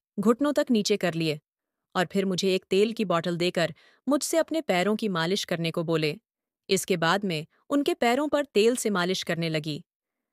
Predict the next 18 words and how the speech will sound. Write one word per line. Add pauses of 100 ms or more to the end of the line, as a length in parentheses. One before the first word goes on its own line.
(180)
कुछ
देर
बाद
जब
मैं
उठकर
जाने
लगी, (500)
मैंने
देखा, (420)
ससुर
जी
मुझे
एकटक
देखे
ही
जा
रहे